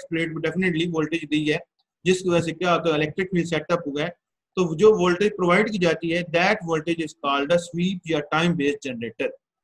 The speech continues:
यानी X plate पर जो voltage दी गई है, provide की गई circuit को, that is called a sweep or time based generator, and its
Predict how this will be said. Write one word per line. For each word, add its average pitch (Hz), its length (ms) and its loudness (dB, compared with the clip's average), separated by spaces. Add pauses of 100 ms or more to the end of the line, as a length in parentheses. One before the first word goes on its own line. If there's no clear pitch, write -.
(160)
यानी 156 220 -4 (120)
X 202 60 2 (160)
plate 156 280 0
पर 175 340 -2 (400)
जो 175 240 2
voltage 156 520 0 (300)
दी 185 240 -2
गई 180 240 0
है, 143 280 -4 (560)
provide 156 520 0
की 185 80 -6
गई 160 200 -2
circuit 147 340 -4
को, 170 300 -8 (220)
that 160 240 -2
is 190 100 -2 (120)
called 151 260 2
a 208 100 0 (540)
sweep 175 380 -2 (380)
or 143 140 0 (160)
time 185 240 4
based 147 260 0
generator, 120 400 -8 (640)
and 175 200 -2
its 226 160 2